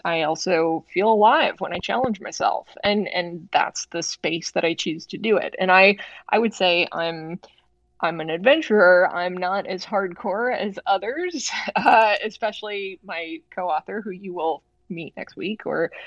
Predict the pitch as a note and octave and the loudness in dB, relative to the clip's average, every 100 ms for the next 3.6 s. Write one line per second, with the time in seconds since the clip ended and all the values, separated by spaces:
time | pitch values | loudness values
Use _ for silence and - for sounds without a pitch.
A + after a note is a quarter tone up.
0 | - - G3+ D#3+ - G#3+ G#3 - - A#3+ | -16 0 2 2 0 -2 -2 -2 0 2
1 | B3 G3+ - D#3+ F#3+ G3 F3+ G3 - - | 2 0 4 4 4 0 0 0 0 -6
2 | E3 D3 - - D3 - - F3+ D3+ - | -6 -8 -8 -4 -2 -2 -4 -4 -4 -6
3 | E3 E3+ D#3 D#3 - F3 | 2 2 4 0 0 -2